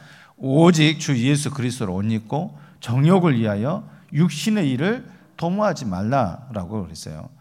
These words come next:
그러니까 예수 그리스도로 옷 입었으니까 이제는 육신의 일을 도모하는 것이 아니라 신령한 일,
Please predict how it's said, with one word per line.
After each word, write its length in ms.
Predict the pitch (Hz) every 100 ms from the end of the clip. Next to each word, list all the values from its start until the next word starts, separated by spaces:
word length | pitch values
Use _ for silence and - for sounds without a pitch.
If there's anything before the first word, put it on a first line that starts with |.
| _ -
그러니까 600 | 220 196 185 156 - -
예수 420 | 165 226 226 214
그리스도로 480 | - 175 175 156 143
옷 220 | 117 120 143
입었으니까 580 | 147 123 120 107 117
이제는 540 | 113 151 180 202 165 113 - _ 135
육신의 600 | 202 - - 240 233 165
일을 220 | 165 151
도모하는 340 | 131 147 135
것이 220 | 117 -
아니라 440 | 98 95 139 143 - - -
신령한 720 | - 302 277 269 247 208 165
일, 320 | 175 175 120